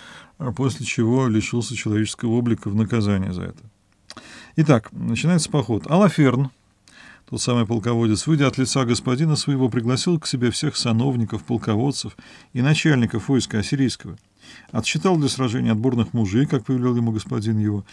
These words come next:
сто двадцать тысяч, и конных стрелков двенадцать тысяч,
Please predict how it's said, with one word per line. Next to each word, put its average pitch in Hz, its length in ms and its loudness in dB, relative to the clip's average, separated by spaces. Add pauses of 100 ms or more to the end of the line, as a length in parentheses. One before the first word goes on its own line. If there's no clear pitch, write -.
(200)
сто - 220 0
двадцать 147 460 2
тысяч, - 420 0
и 110 60 -6
конных 165 320 0
стрелков 127 500 0
двенадцать 127 540 -2
тысяч, - 420 -6